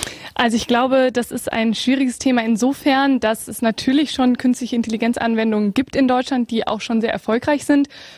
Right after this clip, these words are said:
F-, zum Beispiel in der Radiologie, wo man natürlich schon Muster erkennen kann und wo man daraus Ableitungen treffen kann. Aber man muss auch sagen, wenn wir wirklich Gesundheitsdaten haben wollen, eine breite Menge an Gesundheitsdaten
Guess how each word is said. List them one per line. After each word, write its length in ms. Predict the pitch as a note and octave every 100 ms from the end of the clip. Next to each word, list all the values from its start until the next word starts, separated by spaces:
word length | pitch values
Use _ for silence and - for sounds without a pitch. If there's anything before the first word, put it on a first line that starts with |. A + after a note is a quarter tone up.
| -
F-, 160 | - -
zum 140 | A#3+ A#3+
Beispiel 300 | A#3+ - A3+
in 60 |
der 100 | A3
Radiologie, 680 | G#3+ A3 G#3+ G3+ B3 C4 G#3+
wo 80 | A3
man 160 | G#3
natürlich 380 | G#3 - A#3 A#3
schon 140 | A#3
Muster 260 | A#3 C4+ -
erkennen 400 | A3+ - C4+ C4+
kann 240 | C4 A#3+
und 200 | A3+ G#3
wo 80 | G#3+
man 160 | G#3+ G#3
daraus 280 | G3+ G#3 -
Ableitungen 580 | G#3+ A#3+ B3 B3+ C4
treffen 320 | - C4 - C4
kann. 300 | C4+ C#4 C#4+ - - -
Aber 420 | G#3 G#3+ B3+ D4 C4+
man 120 | A#3+
muss 140 | A#3
auch 180 | - B3
sagen, 320 | B3 A#3+ A#3
wenn 140 | A3 A#3
wir 160 | G3+
wirklich 240 | B3+ C4 -
Gesundheitsdaten 880 | A3 C4+ D4 B3+ - G#3 A3 A3 A3
haben 220 | A3+ G#3
wollen, 140 | F#3+
eine 180 | - G3
breite 460 | - A3 D4 D4+ A#3+
Menge 300 | G#3+ A3+ G3+
an 120 | G#3
Gesundheitsdaten 840 | G3+ G#3+ G3+ - - F#3+ - F#3+